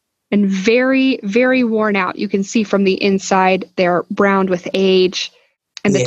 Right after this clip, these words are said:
Speaker 1: toes themselves are fairly crinkled and worn, although the black leather is still in touch. It hasn't necessarily,
Speaker 2: Mm-hmm.
Speaker 1: uh, ripped or torn. There is a small bit of cracking.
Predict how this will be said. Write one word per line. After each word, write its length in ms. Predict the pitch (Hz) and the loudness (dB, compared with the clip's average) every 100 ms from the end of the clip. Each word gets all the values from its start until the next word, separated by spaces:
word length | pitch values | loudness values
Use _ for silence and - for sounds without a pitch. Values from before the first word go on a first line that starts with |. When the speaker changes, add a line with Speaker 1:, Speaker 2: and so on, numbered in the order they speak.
| 131 | 0
Speaker 1:
toes 300 | 220 208 202 | 0 0 0
themselves 720 | 202 190 - 208 190 190 196 | -2 -2 -2 0 2 0 -2
are 320 | 185 180 170 | 0 0 -2
fairly 540 | - - 277 262 240 202 | -6 -2 0 2 0 -4
crinkled 580 | - 233 226 220 202 | -4 -2 0 0 0
and 200 | 190 190 | 0 0
worn, 440 | 190 196 190 185 175 | 0 2 2 0 0
although 300 | 190 196 196 | -2 0 0
the 100 | 185 | 0
black 380 | 202 208 208 208 | 0 0 0 -4
leather 360 | 208 196 196 | -2 0 0
is 120 | 185 | -2
still 300 | - - 247 | -2 0 0
in 120 | 214 196 | 0 -4
touch. 560 | - 185 170 - - _ _ _ _ - | -4 -4 -2 -8 -12 _ _ _ _ -4
It 80 | 202 | 0
hasn't 400 | 226 208 196 196 | 0 0 -4 -4
necessarily, 800 | 196 185 - 196 190 180 180 - _ _ _ - | -6 -6 0 2 2 2 0 -6 _ _ _ -6
Speaker 2:
Mm-hmm. 120 | 160 180 | -2 0
Speaker 1:
uh, 260 | 175 165 - | 0 0 -4
ripped 560 | - 214 294 269 - | -4 0 2 0 -2
or 60 | 196 | -6
torn. 420 | - - 240 214 | -4 -2 0 0
There 160 | 196 190 | 0 -2
is 300 | 233 320 - | 0 -2 -2
a 40 | |
small 260 | 254 - 269 | -4 -2 -2
bit 120 | 247 | -2
of 100 | 202 - | -4 -6
cracking. 560 | 233 202 196 175 180 | -4 -4 -2 -4 -4